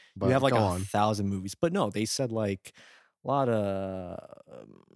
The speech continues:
Speaker 2: homosexual slurs.
Speaker 1: Oh.
Speaker 2: Yeah.
Speaker 1: Oh.
Speaker 2: Because, um, w-, kids said that a lot during that time.
Speaker 1: Yeah, we gotta, we gotta turn this franchise around, man.
Speaker 2: Yeah.
Speaker 1: We gotta turn this whole franchise
Speaker 2: But
Speaker 1: around.
Speaker 2: going back to baseball, that's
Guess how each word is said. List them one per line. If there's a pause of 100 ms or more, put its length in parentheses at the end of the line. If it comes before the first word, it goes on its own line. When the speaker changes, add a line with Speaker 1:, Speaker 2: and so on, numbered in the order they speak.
(140)
Speaker 2:
homosexual
slurs. (420)
Speaker 1:
Oh.
Speaker 2:
Yeah. (220)
Speaker 1:
Oh.
Speaker 2:
Because, (220)
um, (100)
w-, (140)
kids (100)
said
that
a
lot
during
that
time. (200)
Speaker 1:
Yeah, (400)
we
gotta, (480)
we
gotta
turn
this
franchise
around,
man. (240)
Speaker 2:
Yeah. (120)
Speaker 1:
We
gotta
turn
this
whole
franchise
Speaker 2:
But
Speaker 1:
around. (100)
Speaker 2:
going
back
to
baseball, (120)
that's